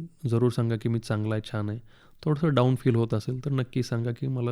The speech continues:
थोडंसं बरं वाटत नाही, डाऊन फील होतंय, थोडंसं फ्रस्ट्रेशन आहे." कोणत्याही कारणाचं असू दे, ऑफिसमधलं असेल, फॅमिलीतलं असेल किंवा आणि काय असेल,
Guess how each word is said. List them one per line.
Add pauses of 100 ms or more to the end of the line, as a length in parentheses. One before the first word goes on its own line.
थोडंसं
बरं
वाटत
नाही,
डाऊन
फील
होतंय,
थोडंसं
फ्रस्ट्रेशन
आहे." (800)
कोणत्याही
कारणाचं
असू
दे,
ऑफिसमधलं
असेल,
फॅमिलीतलं
असेल
किंवा
आणि
काय
असेल,